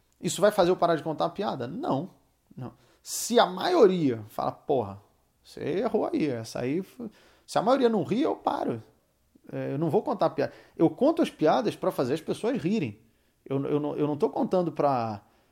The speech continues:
pra chocar ou pra ofender ou pra, não, todas as piadas que, que eu penso, que eu escrevo, que eu faço, é pra fazer as pessoas rirem, entendeu? Se a pessoa,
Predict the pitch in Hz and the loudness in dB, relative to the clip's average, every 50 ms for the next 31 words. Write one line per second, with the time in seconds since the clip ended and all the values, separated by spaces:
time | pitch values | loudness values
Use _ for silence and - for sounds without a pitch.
0 | _ _ _ _ _ _ _ _ _ _ _ _ - 127 127 - - - 143 117 | _ _ _ _ _ _ _ _ _ _ _ _ -2 0 0 0 0 0 0 0
1 | - - - 151 165 180 180 156 143 - 143 143 135 - - - 135 120 113 110 | 0 0 2 4 6 6 6 6 6 6 6 6 4 4 2 0 -2 0 0 0
2 | 104 127 139 160 170 175 170 147 135 123 - 139 - 320 302 269 247 294 302 208 | 4 6 8 8 10 10 10 8 8 6 4 0 -2 0 0 2 2 2 2 0
3 | 139 - - - 262 330 349 311 294 - - - - 156 143 135 131 123 120 - | -2 -2 -2 0 0 0 0 0 -2 -2 -2 0 4 4 4 4 4 2 -2 -6
4 | - - - - - _ - 139 123 110 - - - 127 135 156 147 143 - - | -8 -12 -16 -18 -10 _ 0 0 0 0 -2 -4 -4 -2 0 -2 -2 -4 -6 -8
5 | - 123 120 113 - - - 127 123 117 107 - 123 117 - - - 196 285 285 | -6 -6 -6 -6 -6 -6 -2 0 0 0 0 -2 -4 -4 -2 -2 -2 -2 -2 -4
6 | - - - - - _ _ _ _ _ _ _ _ _ _ - 214 214 262 - | -8 -14 -20 -20 -20 _ _ _ _ _ _ _ _ _ _ 4 4 4 4 4
7 | 339 294 - - 208 135 151 175 165 - 220 - - 185 240 320 269 262 269 320 | 2 4 4 4 4 4 4 2 2 2 0 0 2 0 0 0 2 4 4 4
8 | 240 151 120 - - _ _ _ _ - - 117 117 - _ _ - - 135 - | 2 2 -2 -8 -14 _ _ _ _ -16 -14 -14 -14 -16 _ _ -2 0 2 4
9 | 247 - - - 180 170 165 160 | 4 4 4 2 0 0 0 -2